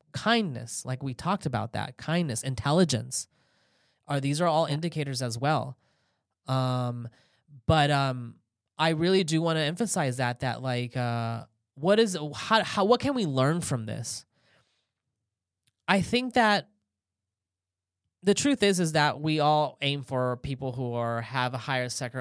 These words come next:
Speaker 1: uh, sexual market value. That's the truth. But we gotta use our own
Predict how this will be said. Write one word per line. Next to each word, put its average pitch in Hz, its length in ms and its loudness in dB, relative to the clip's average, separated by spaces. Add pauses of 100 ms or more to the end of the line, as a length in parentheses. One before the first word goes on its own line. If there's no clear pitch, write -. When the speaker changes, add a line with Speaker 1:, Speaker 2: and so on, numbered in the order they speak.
(320)
Speaker 1:
uh, 127 160 -4
sexual 127 340 -6
market 113 300 -8
value. 107 300 -10
That's 170 240 0
the 170 60 -4
truth. - 380 -8 (560)
But 151 340 2
we 160 200 -2
gotta 190 200 2
use 160 280 0 (140)
our 160 240 4
own 131 340 -2